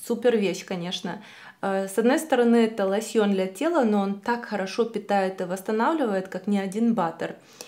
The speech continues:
И пахнет также кайфово, <laughs> назовём это так. То есть здесь и кокос ощущается, и что-то такое вот обволакивающее, сливочное, но больше в сторону сладкого.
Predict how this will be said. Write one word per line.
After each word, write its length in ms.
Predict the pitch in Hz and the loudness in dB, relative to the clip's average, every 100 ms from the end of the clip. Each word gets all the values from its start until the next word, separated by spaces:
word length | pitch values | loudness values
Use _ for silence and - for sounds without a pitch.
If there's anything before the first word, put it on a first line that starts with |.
| - - | -18 -6
И 320 | 220 226 220 - | -2 -2 -2 0
пахнет 420 | 285 311 226 214 | 0 2 -4 0
также 440 | 214 220 220 202 208 - - | -2 0 -2 -2 -4 -10 0
кайфово, 640 | 226 240 - 165 - 214 233 | 2 2 2 0 0 -2 -4
<laughs> 100 | 233 | -2
назовём 560 | 226 226 208 208 233 | 2 2 2 2 2
это 200 | 226 220 | 2 0
так. 200 | 208 165 - - _ _ _ _ | -4 -4 -6 -20 _ _ _ _
То 80 | 220 | 2
есть 180 | 220 - - _ _ _ | 2 0 -18 _ _ _
здесь 460 | 208 196 226 240 - | -10 -2 -2 -2 -6
и 200 | 208 202 | -2 -2
кокос 540 | 208 175 - 262 302 302 | -2 -6 -2 0 0 -2
ощущается, 1080 | 240 - - 247 240 240 240 208 208 202 202 | -10 -8 -2 2 2 0 -4 0 2 2 0
и 440 | - 190 185 190 | -4 -6 -6 -8
что-то 340 | - - 233 214 | -6 0 0 0
такое 400 | 196 202 220 196 | -4 0 0 0
вот 240 | 180 190 | -2 -8
обволакивающее, 1200 | - 185 190 190 240 285 269 220 226 220 - 190 185 | -6 -4 0 2 2 2 0 0 0 -2 -6 -6 -6
сливочное, 1000 | - - 202 254 240 - 220 220 214 214 - - | -10 -8 -4 0 0 -2 -2 0 -2 -6 -18 -8
но 80 | 233 | -2
больше 300 | 233 370 247 | 0 0 -2
в 40 | 240 | 0
сторону 380 | 240 240 226 | 2 2 2
сладкого. 600 | 220 - 180 - 165 160 | -2 -4 -4 -4 -8 -8